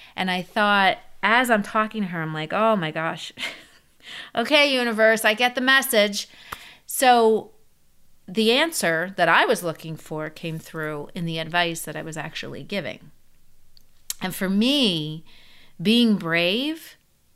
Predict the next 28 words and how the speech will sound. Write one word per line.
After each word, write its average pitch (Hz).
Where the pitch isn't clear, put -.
does 190
exa-, 180
it's 202
exactly 196
that. 180
It's -
figuring 247
out 180
where 165
I 175
need 165
to 170
spend 165
my 160
energy, 175
figuring 247
out, 202
taking 233
that 196
time 202
to 202
take 180
a 175
step -
back 208
and 196
say, 170
"Okay, 202